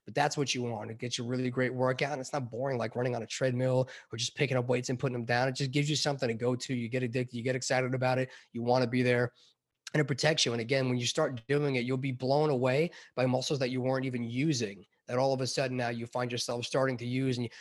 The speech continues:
all these things are sore the next couple of days. You got all these weird aches and pains and burns from the mat that you never knew before. And you start to realize how much,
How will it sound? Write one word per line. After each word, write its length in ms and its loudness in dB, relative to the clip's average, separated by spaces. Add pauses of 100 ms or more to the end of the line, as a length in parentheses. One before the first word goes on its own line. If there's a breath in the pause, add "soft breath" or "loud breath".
(140 loud breath)
all 160 6
these 200 2
things 240 2
are 60 0
sore 340 2
the 80 -2
next 240 0
couple 220 -2
of 60 2
days. 300 2
You 60 -4
got 140 0
all 160 2
these 160 -2
weird 320 -2
aches 260 -2
and 120 -4
pains 380 -2
and 180 -2
burns 320 0
from 120 -2
the 60 0
mat 320 -2
that 140 -12
you 60 -10
never 220 -4
knew 140 -6
before. 440 -4 (260 loud breath)
And 80 -6
you 60 -4
start 240 0
to 100 -6
realize 380 -2 (300)
how 200 -4
much, 360 -2